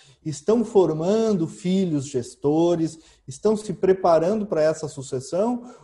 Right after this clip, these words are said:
ou o sistema ainda é muito modelo antigo, em que o velho cuida lá e os filhos não, não têm uma interação? Isso também evoluiu,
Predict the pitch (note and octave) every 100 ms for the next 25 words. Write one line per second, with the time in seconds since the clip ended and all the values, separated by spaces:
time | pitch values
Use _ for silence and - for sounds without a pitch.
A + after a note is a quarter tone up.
0 | - A3 A#3 A3+ G#3 - A3+ A3+ G#3 G3
1 | A3+ B3 A#3+ G#3 F#3+ F#3+ G#3+ G#3 F#3+ F3
2 | E3 F3 E3+ D#3 C#3+ G3 G#3 G3+ F3 E3
3 | - C#3 D3 F3 F3+ D3+ - F3+ D#3 D3
4 | D#3 F#3+ G3 G3 - - D#3 D3+ - F#3
5 | F3 D#3+ D#3+ D#3 D3 - _ D3 D#3 D3+
6 | F#3 F#3 D#3+ D3+ D#3+ D3 C#3 - G3 G#3
7 | G#3 - G3+ F#3 A3+ G#3+ D#3+ E3+ D#3 D#3
8 | F#3+ F#3 C3+